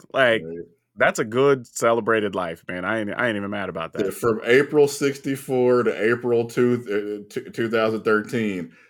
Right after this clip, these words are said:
Speaker 2: there was only one issue of Mad Magazine published that didn't have new material by him.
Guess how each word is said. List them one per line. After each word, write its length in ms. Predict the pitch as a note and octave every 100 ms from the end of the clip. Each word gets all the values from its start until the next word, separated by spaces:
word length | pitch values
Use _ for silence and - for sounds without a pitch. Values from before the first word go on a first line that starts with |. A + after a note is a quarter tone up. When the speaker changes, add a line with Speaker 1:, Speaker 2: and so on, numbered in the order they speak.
| -
Speaker 2:
there 140 | A#2
was 160 | A#2+ A#2+ A#2
only 460 | B2 B2+ A#2+ A2+ G#2
one 580 | G#2 G#2+ B2 D3 D3+
issue 500 | D3 C#3 C#3 C#3 C3
of 80 | B2
Mad 280 | A#2+ A#2+ A#2
Magazine 480 | A#2 A#2 A2 A2+ A2
published 480 | B2 A2 G2+ F#2+ G2+
that 140 | F2
didn't 240 | A2 A2
have 400 | G#2 G#2+ G#2 G2
new 160 | G2 G2+
material 480 | G2 A#2 G2+ E2 D#2
by 220 | - A1+
him. 180 | E2